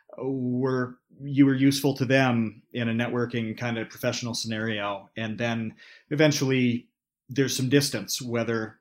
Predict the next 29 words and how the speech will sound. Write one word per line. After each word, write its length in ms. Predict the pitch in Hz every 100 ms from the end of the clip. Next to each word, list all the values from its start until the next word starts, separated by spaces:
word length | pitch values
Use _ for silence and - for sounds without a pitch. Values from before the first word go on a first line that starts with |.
| _
uh, 580 | 113 107 104 104 101 101 104
it's 220 | 113 -
from 320 | - 123 110
them 220 | 117 117 123
getting 260 | 120 117
big 200 | 117 120
or 180 | 117 107 120
whatever, 720 | 123 123 135 208 135 110 - - _ -
uh, 300 | 139 139 139
or 240 | 143 143
do 140 | 139 143
you 180 | 143 143
put 180 | 165
up 200 | 175 202
with 300 | 143 123 120
the 100 | 120
jerky, 720 | 113 - 127 131 131 120 110 - _ -
unbearable 680 | 127 127 123 127 127 117 113
people 480 | 170 175 131 110 110
for 520 | - 117 117 110 - - _
some 260 | - 143 127
kind 240 | 127 117
of 80 | 113
professional 500 | 117 127 120 117 110
gain, 460 | 113 127 110 90 -
you 120 | 110
know? 200 | 107 113
And, 200 | 110 107
and 160 | 104